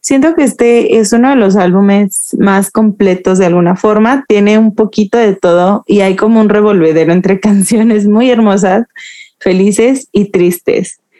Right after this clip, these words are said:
Eh, un dato curioso muy bonito es el hecho de que Red, El Robado,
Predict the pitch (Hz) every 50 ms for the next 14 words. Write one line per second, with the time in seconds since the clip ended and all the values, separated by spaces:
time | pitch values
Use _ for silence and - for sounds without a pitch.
0 | _ _ _ _ _ _ _ _ _ _ _ _ _ - 196 196 190 190 196 202
1 | 214 220 240 240 240 277 277 269 - 262 226 220 214 214 214 - - - 247 240
2 | 240 247 254 - - - _ _ _ - 226 226 220 214 226 233 233 233 220 233
3 | - 220 214 214 214 208 208 214 202 - - - _ _ 214 208 202 208 208 202
4 | - - 269 254 247 247 - 196 196 196 196 202 208 208 247 269 262 - _ _
5 | _ 202 220 202 175 180 180 175 180 180 175 175 202 269 392 -